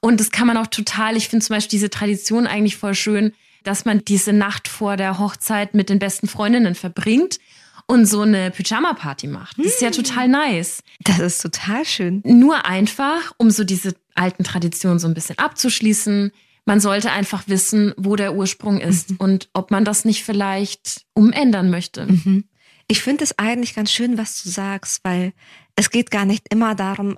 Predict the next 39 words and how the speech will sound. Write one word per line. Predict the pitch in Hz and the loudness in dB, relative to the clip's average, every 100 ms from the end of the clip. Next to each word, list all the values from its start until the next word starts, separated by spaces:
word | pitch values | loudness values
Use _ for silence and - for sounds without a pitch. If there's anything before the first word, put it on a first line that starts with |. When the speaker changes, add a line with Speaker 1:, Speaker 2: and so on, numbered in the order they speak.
| - | -2
Speaker 2:
alte | 190 277 294 | -2 0 -4
Traditionen | - 226 202 - 214 208 - | -4 -2 -2 -2 -4 -4 -4
auf | 208 - | -6 -6
Teufel | - 262 247 | -4 -4 -4
komm | - 226 | -4 -4
rauszubrechen | 208 196 208 - 180 196 202 196 | -4 -4 -4 -6 -6 -4 -4 -4
und | 190 | -6
zu | 202 | -4
sagen, | 196 202 | -4 -2
wir | 196 | -2
machen | 208 220 | -2 -4
jetzt | - | -6
was | 196 - | -8 -4
ganz, | 196 277 - | -4 -4 -4
ganz | 202 - | -6 -4
Neues, | 220 226 233 - - | -4 -4 -6 -12 4
Speaker 1:
Mhm. | 220 208 185 185 | 8 8 8 4
Speaker 2:
als | 202 - | 2 0
vielmehr | 233 233 233 220 220 - - _ _ - | 0 0 0 -2 -6 -14 -20 _ _ 0
eine | 202 | 2
neue | 208 202 190 | 2 0 -2
Bedeutung | 196 190 220 214 | -4 -4 -4 -6
für | 185 185 | -4 -4
sich | 175 - | -4 -6
zu | 170 | -10
finden | - 156 - 165 | -4 -4 -2 4
Speaker 1:
Ja. | 196 | 4
Speaker 2:
und | 190 | 4
dann | 202 202 196 _ _ _ _ | 2 -2 -4 _ _ _ _
ein | 185 | -2
gewisses | 208 190 233 226 | 0 0 0 0
Stück | - 208 214 - _ _ _ _ _ - | -2 -4 -6 -10 _ _ _ _ _ -2
Klarheit | 190 202 240 277 - | 0 2 0 -4 -4
zu | 247 233 | -6 -6
haben, | 226 233 202 | -4 -2 -2
Wissen | 220 - 240 | -4 -6 -8
zu | 247 226 220 | -6 -8 -8
haben, | 214 214 208 - | -8 -6 -8 -4
Achtsamkeit, | 143 - - 240 240 - - 240 247 | -4 -4 -6 -4 -4 -6 -8 -6 -6